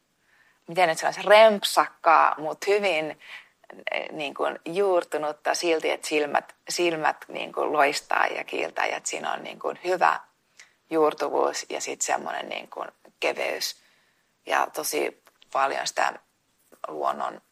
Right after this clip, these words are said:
läsnäoloa, rehevyyttä, niin kuin ympä-, ympäristö. Et, et mä, se maalla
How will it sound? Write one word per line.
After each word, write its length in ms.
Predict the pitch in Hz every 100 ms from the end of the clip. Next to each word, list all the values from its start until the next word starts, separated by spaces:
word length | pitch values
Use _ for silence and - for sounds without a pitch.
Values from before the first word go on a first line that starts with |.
| _ _ _
läsnäoloa, 840 | - 80 - - - 80 - - -
rehevyyttä, 800 | 180 170 - - - - - - - - - _ _ _ _ _ _
niin 160 | - - -
kuin 280 | - 180 -
ympä-, 300 | - - - -
ympäristö. 600 | - 180 180 - 175 -
Et, 180 | - - -
et 140 | 156
mä, 260 | 151 151 170 - _
se 160 | - 156
maalla 540 | 156 151 151 156 160